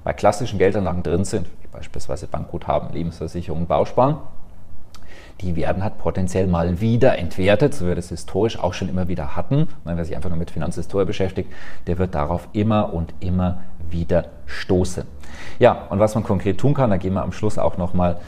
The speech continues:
äh, drauf ein, das passt vom, vom logischen Aufbau des Videos her am besten. Das heißt, welche Strategien kannst du jetzt konkret fahren? So, wir machen weiter mit der Frage von Günther. Was wird dann aus meinem Geld am Bankkonto?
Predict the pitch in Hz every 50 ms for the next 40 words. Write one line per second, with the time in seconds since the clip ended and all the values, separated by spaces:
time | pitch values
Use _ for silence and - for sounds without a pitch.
0 | - - - - - 85 85 85 85 82 82 - 80 87 82 80 - - - 82
1 | - - - - 80 80 78 80 80 - - 87 87 92 95 92 80 92 - -
2 | 85 85 - - 78 78 82 80 - - - 92 87 87 90 85 80 - - -
3 | - - - 82 80 82 87 85 - - - 78 - 82 80 - - 85 - -
4 | 85 - - - - - - - 87 - - 95 98 120 143 151 - - - -
5 | - - 175 - - 85 80 90 98 117 - - - - - - - - - -
6 | - 95 90 - - - - 85 87 - - - - - - - - - 71 71
7 | - - - - - - - - - - - - - 127 - - - 104 117 131
8 | 135 131 123 107 - - - 139 120 117 - 98 - - 92 78 87 113 127 123
9 | - - 117 113 113 107 104 - - 131 160 190 190 - - 113 - - - -
10 | - - - - - - - - - - 113 113 - - 110 117 160 175 170 175
11 | 180 175 160 - - - 95 113 117 - - 95 92 90 95 107 123 131 123 117
12 | 101 95 95 95 98 113 127 - - - - - - 92 101 107 101 - 110 120
13 | 143 156 151 - - - - - - - - 131 175 160 - - - -